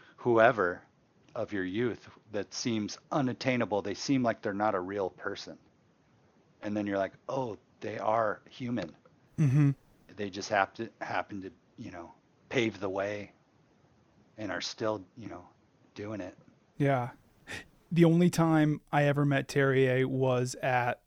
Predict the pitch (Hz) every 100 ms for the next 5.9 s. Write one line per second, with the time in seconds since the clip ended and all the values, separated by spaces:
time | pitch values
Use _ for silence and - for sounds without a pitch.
0 | _ _ _ 147 151 147 139 147 135 143
1 | 139 143 131 131 139 - 127 127 117 120
2 | - 139 131 131 123 - 160 131 120 -
3 | 143 131 135 127 127 143 139 131 131 127
4 | 135 _ _ _ _ 135 143 170 165 143
5 | 156 156 135 135 165 135 127 113